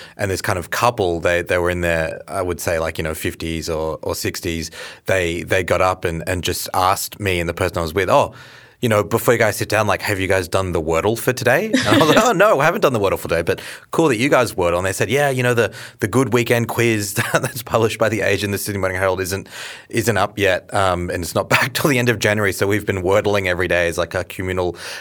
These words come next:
Speaker 1: activity over coffee." And that was my first, like, I R L Wordle conversation. I found it very sweet, uh, and, and moving, and I thought it was so nice that we've got this thing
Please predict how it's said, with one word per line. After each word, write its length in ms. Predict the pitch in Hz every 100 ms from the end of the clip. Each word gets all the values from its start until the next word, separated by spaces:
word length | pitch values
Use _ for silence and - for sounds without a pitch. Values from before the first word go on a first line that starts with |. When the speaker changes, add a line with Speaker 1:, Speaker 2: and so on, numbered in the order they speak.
| -
Speaker 1:
activity 580 | 104 - 117 95 98
over 220 | 92 90 82
coffee." 480 | - 104 - 73 -
And 100 | 104
that 100 | 120
was 120 | 131
my 140 | 143 123
first, 500 | - 113 117 - - - -
like, 240 | 101 101 -
I 200 | 113 113
R 200 | 120 123
L 240 | 120 120 104
Wordle 400 | 113 120 127 120
conversation. 500 | 110 98 - 82 90
I 100 | 92
found 180 | 127 127
it 40 |
very 160 | 110 117
sweet, 500 | - - 123 104 - - - -
uh, 300 | - 104 98
and, 380 | 101 104 95 98
and 160 | 104 104
moving, 320 | 123 110 87
and 80 | 87
I 80 | 90
thought 200 | 113 107
it 60 |
was 180 | 110 101
so 120 | 135
nice 380 | 113 95 127 -
that 120 | 104
we've 180 | 95 80
got 220 | 98 -
this 180 | 90 -
thing 420 | - 120 95 78